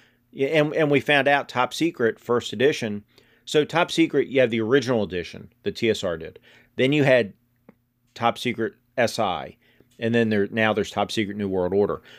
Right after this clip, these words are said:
Well, the original game, we knew there was a first edition and a second edition of that. Well, there's also, like, a first edition revised. In second printing of first edition, there are some rules that aren't in the first printing of the <laughs> first edition.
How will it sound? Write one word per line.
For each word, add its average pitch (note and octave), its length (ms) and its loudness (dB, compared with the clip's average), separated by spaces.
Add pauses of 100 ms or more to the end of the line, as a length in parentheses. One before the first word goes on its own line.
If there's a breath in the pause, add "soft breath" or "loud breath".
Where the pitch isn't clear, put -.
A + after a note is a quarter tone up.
(120 loud breath)
Well, C3+ 120 2
the B2+ 120 0
original F3 380 0
game, A2+ 400 -2 (340 soft breath)
we C#3 120 0
knew G3 200 2
there G3 120 2
was C#3 120 0
a A#2 60 -6
first C#3 380 0
edition B2 360 0
and G#2+ 80 -4
a G2 40 -10
second B2 320 0
edition C#3 360 -2
of C#3 60 -4
that. D3+ 280 0 (400 loud breath)
Well, C#3+ 120 2
there's C#3+ 180 2
also, F3 360 2
like, A#2 200 0
a G2 60 -8
first B2+ 340 -4
edition A2+ 300 -4
revised. G2 760 -2 (320 soft breath)
In A2+ 160 -2
second D3 360 2
printing D#3 280 0
of A#2+ 80 0
first A2+ 300 0
edition, G2+ 480 -2 (580 soft breath)
there A#2 460 6 (120)
are A2+ 380 4
some A2 280 -2
rules A#2+ 440 2
that G#2+ 120 4
aren't A2+ 220 4
in G2+ 80 0
the G2 60 -2
first - 480 0
printing G2 280 -6
of G2+ 60 -10
the - 60 -16
<laughs> - 140 0
first - 200 2
edition. A2 500 -4